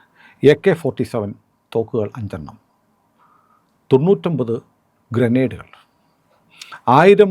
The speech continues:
റൗണ്ട് വെടിക്കോപ്പുകൾ, ഇത്രയും സാധനമുണ്ട്. ഇതെല്ലാം പാകിസ്ഥാൻ ഓർഡിനൻസ് ഫാക്ടറിയിൽ നിർമ്മിച്ചത്. തീർന്നില്ല, അവിടെ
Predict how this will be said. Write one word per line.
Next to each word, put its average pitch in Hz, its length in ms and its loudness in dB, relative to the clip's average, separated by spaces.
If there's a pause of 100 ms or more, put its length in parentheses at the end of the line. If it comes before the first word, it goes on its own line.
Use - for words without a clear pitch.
(120)
റൗണ്ട് 127 280 -2 (180)
വെടിക്കോപ്പുകൾ, 110 560 -6 (1500)
ഇത്രയും 135 260 -2
സാധനമുണ്ട്. 82 340 -10 (420)
ഇതെല്ലാം 147 320 4 (180)
പാകിസ്ഥാൻ 165 460 -4 (180)
ഓർഡിനൻസ് 131 500 -6
ഫാക്ടറിയിൽ 110 500 -6
നിർമ്മിച്ചത്. 82 420 -14 (1160)
തീർന്നില്ല, 160 360 4 (1080)
അവിടെ 120 220 -2